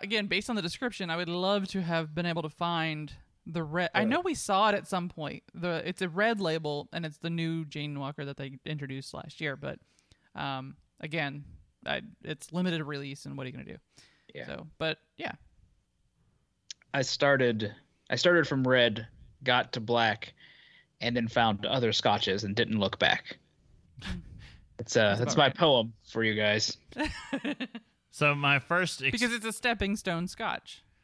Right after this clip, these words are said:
Speaker 3: My first experience with the red was after I'd been introduced to Lagavulin.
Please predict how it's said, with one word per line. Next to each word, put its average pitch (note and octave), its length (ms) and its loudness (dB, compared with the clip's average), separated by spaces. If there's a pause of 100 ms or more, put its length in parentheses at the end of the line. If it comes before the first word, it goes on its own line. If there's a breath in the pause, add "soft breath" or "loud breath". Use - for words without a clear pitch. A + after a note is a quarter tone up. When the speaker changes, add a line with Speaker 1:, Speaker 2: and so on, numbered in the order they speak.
(320)
Speaker 3:
My D3+ 220 4
first F3 460 -2
experience C#3+ 540 0
with A#2 260 -2 (160)
the A2+ 200 -4
red G#2+ 580 0
was G#2+ 260 -4 (140)
after B2+ 400 -2
I'd A#2 220 0
been A2+ 180 0
introduced A2 600 -6
to A#2 40 -6
Lagavulin. G#2 800 -4